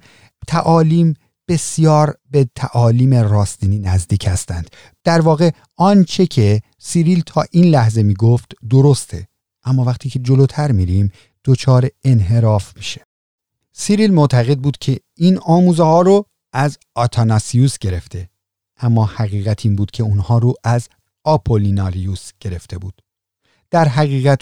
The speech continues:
اون فقط طبیعت مجسم کلمه خدا رو تایید می‌کرد و اعتقادی به دو طبیعت الهی و انسانی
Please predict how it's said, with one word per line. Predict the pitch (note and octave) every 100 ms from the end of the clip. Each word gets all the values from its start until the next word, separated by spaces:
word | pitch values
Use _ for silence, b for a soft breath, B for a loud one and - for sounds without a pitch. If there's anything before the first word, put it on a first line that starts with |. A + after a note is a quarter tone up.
| -
اون | B2+
فقط | A#2 A2+ G#2+ A#2 A#2 _ _ _ _
طبیعت | - A#2 A#2+ - - B2 -
مجسم | B2+ A2 A#2 A2+ A2 - A#2+ A#2
کلمه | A2 - G#2+ G#2 G#2 G#2
خدا | - - G2+ G#2+
رو | G2
تایید | - F#2+ F2+ -
می‌کرد | F2 F2+ F2+ - B B B2
و | C#3+ -
اعتقادی | D#3 C#3 - C#3+ D#3+ F#3+ F3+
به | E3+ D#3
دو | A2+ A#2+ E3+
طبیعت | - B2 G#2+ A2 - A2+ G#2 G#2+ F#2+ b b b -
الهی | D3 C3+ B2 G#2 C3+
و | A2 A#2+ -
انسانی | B2+ B2+ - A#2+ A2+ A#2